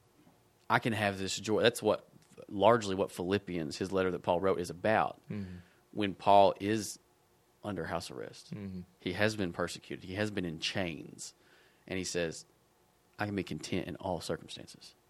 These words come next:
Speaker 2: Mm-hmm.
Speaker 1: because I can do all things through Christ Jesus." And it just amazes me. But yeah, how do you have pa-, how do you have patience? How can you have true and honest patience?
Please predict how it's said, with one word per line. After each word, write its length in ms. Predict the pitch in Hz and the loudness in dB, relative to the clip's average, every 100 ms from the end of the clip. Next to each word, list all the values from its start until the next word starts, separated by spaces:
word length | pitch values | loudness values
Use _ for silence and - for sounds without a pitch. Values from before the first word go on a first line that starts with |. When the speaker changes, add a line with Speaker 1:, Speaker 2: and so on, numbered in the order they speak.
| _ | _
Speaker 2:
Mm-hmm. 140 | 180 170 - _ _ _ _ _ _ | -6 -6 -10 _ _ _ _ _ _
Speaker 1:
because 280 | - 92 95 | -6 -4 -2
I 100 | 90 | 0
can 180 | - 87 | -2 -2
do 220 | 82 120 | 4 4
all 240 | - 90 87 | 6 4 2
things 420 | - 90 80 78 - _ - | -2 -6 -8 -12 -18 _ -4
through 180 | 120 | -2
Christ 360 | - - 82 - | 0 2 2 0
Jesus." 540 | - 76 - - - - _ _ _ _ _ _ _ _ _ _ _ _ _ _ _ _ _ _ | -6 -8 -10 -14 -16 -18 _ _ _ _ _ _ _ _ _ _ _ _ _ _ _ _ _ _
And 100 | 98 | -2
it 40 | 95 | -2
just 200 | 98 - | -2 -4
amazes 540 | 92 95 131 98 - | 0 2 2 -2 -8
me. 320 | 65 58 - _ _ _ | -10 -12 -14 _ _ _
But 100 | - | 0
yeah, 160 | 127 - - | 0 0 -4
how 100 | 123 | -2
do 60 | 123 | 2
you 60 | |
have 120 | 120 - | 2 2
pa-, 160 | 143 | -2
how 120 | - | 0
do 60 | 127 | 0
you 80 | 151 | 0
have 140 | 156 | 0
patience? 340 | 156 170 - - | 0 0 -2 2
How 120 | 160 | 2
can 100 | 190 | 6
you 80 | 175 | 4
have 100 | 127 | 4
true 380 | - 165 156 147 | 4 8 10 8
and 200 | 131 110 | 4 0
honest 440 | 117 123 127 - - | 4 4 4 -2 -2
patience? 580 | 110 95 - - - | -2 -2 -8 -12 -18